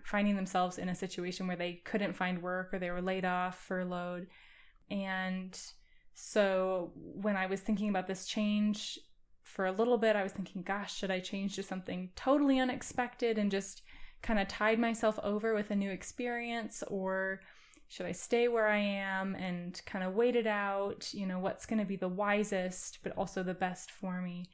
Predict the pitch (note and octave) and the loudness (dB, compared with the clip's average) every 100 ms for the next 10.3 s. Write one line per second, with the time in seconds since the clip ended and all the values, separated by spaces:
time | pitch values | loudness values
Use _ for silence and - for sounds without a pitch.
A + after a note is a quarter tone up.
0 | - - - - - G3+ F#3+ - G3 F#3+ | -18 -20 -20 -18 -4 -2 0 2 2 2
1 | F#3 F3+ F#3 - - - _ - - - | 0 -2 -4 -10 -20 -20 _ -20 -20 -12
2 | - - G#3+ G3+ G3+ G3 F#3+ F#3 F3+ F3+ | -8 -4 -2 0 0 2 2 2 2 2
3 | F3+ F3+ - - - _ _ _ - - | 0 -2 -8 -12 -12 _ _ _ -20 -20
4 | - A#3 G3 F#3+ A3 - - A3 F#3 - | 0 2 4 2 0 -2 0 2 2 0
5 | G3+ G#3+ G#3+ A3 G3+ - - A3+ A3 F#3 | 0 0 2 2 2 2 2 0 0 -2
6 | F3 F#3 A#3+ B3 C#4 G3+ F#3 F#3 A3 B3 | 0 0 0 -2 -2 0 2 4 4 2
7 | - F#3 F3+ G3 G3 - - F#3 F#3+ - | 0 -2 0 0 0 0 2 2 2 0
8 | G#3 G#3 - G#3 A3 B3 A#3 F#3+ F3 - | 0 -2 0 -2 2 2 4 2 -2 -4
9 | F3+ F3+ G#3+ A3 A3 A3+ A3 A#3 B3 C4+ | -8 -4 0 0 2 4 6 4 2 0
10 | C4+ - | 0 -4